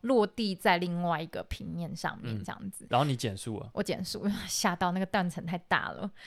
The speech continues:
Speaker 2: 嗯。
Speaker 1: 然后减速，所以我就个人从那个断层
Speaker 2: 掉下去。
Speaker 1: <laughs> 飞下去。
Speaker 2: 哦。
Speaker 1: 落地，然后我的那个肋骨就错位了，
Speaker 2: 好精彩。
Speaker 1: 这样。
Speaker 2: 所以说肋骨错位是跑出来了吗？没有。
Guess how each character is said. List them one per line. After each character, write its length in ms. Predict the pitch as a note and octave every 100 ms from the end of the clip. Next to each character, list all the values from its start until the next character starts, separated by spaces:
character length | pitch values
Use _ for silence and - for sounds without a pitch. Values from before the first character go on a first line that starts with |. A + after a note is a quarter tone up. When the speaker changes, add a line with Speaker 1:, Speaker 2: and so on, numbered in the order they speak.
| -
Speaker 2:
嗯。 180 | G#3 -
Speaker 1:
然 100 | F#3+
后 140 | A3 B3
减 200 | G#3+ F3
速， 220 | - F#3+
所 320 | E3+ F#3+ F#3
以 280 | G#3+ E3+ - - - _
我 160 | - F#3+
就 140 | A3+
个 340 | A#3+ - B3+ F3
人 220 | D#3 F3+
从 260 | - F3+ D#3
那 60 |
个 120 | F3+ E3+
断 240 | F#3 D3+
层 180 | - A3 G3 F#3+ -
Speaker 2:
掉 160 | D#3 B2
下 140 | A#2+
去。 260 | A2+ A2 F2+
Speaker 1:
<laughs> 80 | -
飞 160 | G3+ G#3+
下 240 | G#3 F#3
去。 220 | E3+ F#3+ G3 - - -
Speaker 2:
哦。 280 | F4 F4+ A#3+
Speaker 1:
落 200 | G#3 F#3
地， 300 | C3+ - -
然 180 | G#2+ F#3+
后 160 | A3 G#3+ - -
我 100 | F3+
的 100 | F#3+
那 120 | G#3+
个 160 | G#3 F#3+
肋 200 | A3 F#3+
骨 200 | F3 F2+
就 140 | E3+
错 360 | E3+ - E3+ C#3+
位 180 | D3+ E3 -
了， 120 | - B1+
Speaker 2:
好 60 |
精 200 | - D#3+
彩。 120 | E3+ C3
Speaker 1:
这 40 |
样。 100 | G2+
Speaker 2:
所 140 | E3+
以 80 | F3
说 220 | D#3 D#3+
肋 240 | D#3 E3 E3
骨 160 | A2+
错 200 | G2+ D#3
位 100 | C#3
是 100 | C3
跑 220 | C3+ - F#2
出 180 | A2+
来 120 | A2 F#2+
了 60 |
吗？ 160 | F#2 F#2
没 140 | F#2
有。 120 | F#2